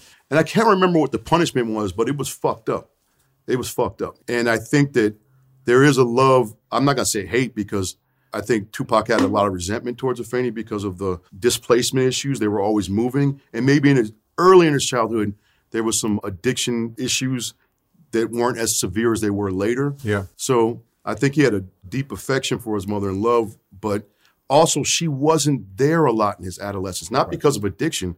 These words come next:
Speaker 2: Right.
Speaker 1: but because she was out on the road trying to get Geronimo Pratt out of prison or speaking at this
Speaker 2: Yeah.
Speaker 1: engagement. So it's like having a,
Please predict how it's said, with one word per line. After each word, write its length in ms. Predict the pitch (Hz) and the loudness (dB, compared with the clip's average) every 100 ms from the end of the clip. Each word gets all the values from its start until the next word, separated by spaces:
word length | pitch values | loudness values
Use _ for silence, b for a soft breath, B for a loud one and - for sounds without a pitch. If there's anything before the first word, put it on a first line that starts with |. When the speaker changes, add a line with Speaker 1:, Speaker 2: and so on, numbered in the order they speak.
| - | -8
Speaker 2:
Right. 240 | 98 90 | -8 -6
Speaker 1:
but 140 | 117 | -6
because 360 | 117 117 139 - | -6 0 0 0
she 220 | - - 139 | -8 -8 -6
was 120 | 117 | -2
out 200 | 110 120 | 2 2
on 60 | 113 | 2
the 60 | |
road 420 | 104 131 160 135 - b | 0 2 4 2 -4 b
trying 200 | - 131 | -2 2
to 40 | 117 | 2
get 140 | 113 | 0
Geronimo 460 | - 107 110 110 107 | -2 0 0 0 -4
Pratt 280 | - 123 110 | -2 0 2
out 120 | 101 | -2
of 80 | 95 | -6
prison 320 | - 98 95 | -6 -4 -4
or 200 | 92 90 b b | -6 -8 b b
speaking 360 | - - 127 117 | -8 -2 0 2
at 160 | 110 | 0
this 200 | 135 127 | 2 0
Speaker 2:
Yeah. 60 | 113 | 0
Speaker 1:
engagement. 420 | 98 104 98 98 | 0 0 0 -4
So 120 | 139 | -2
it's 100 | 131 | 0
like 140 | 127 110 - b b b _ - | 0 -4 -10 b b b _ -2
having 320 | 143 143 139 | 0 0 -4
a, 60 | - | -6